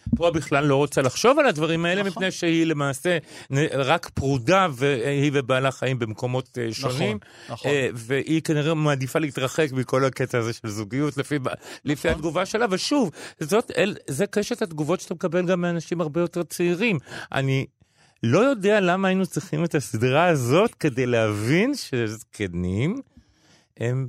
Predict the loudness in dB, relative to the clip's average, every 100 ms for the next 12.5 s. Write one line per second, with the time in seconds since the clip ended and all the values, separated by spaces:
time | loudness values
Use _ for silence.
0 | -6 -4 -2 -2 -2 -2 0 0 -2 -2
1 | -2 0 0 -2 -2 -2 -2 -2 -2 -2
2 | -2 -2 0 0 -2 -4 -20 -16 -10 -4
3 | -2 -4 -10 _ _ _ _ -6 -2 -2
4 | -2 -4 -4 -4 -6 -8 _ _ -6 -4
5 | -4 0 2 2 0 -4 -6 -6 -6 -4
6 | -6 -10 -12 -20 _ -2 0 2 4 4
7 | 2 -2 -6 -2 -2 -2 -6 -6 -4 -4
8 | -6 -12 _ -10 -4 -4 -6 -6 -2 -2
9 | -2 -6 -4 -4 -2 -2 -2 -2 -2 -4
10 | -10 _ -4 -2 -2 -2 -4 -6 -6 -2
11 | -2 -2 -4 -6 -10 _ _ -4 -2 -2
12 | -4 -6 -4 -4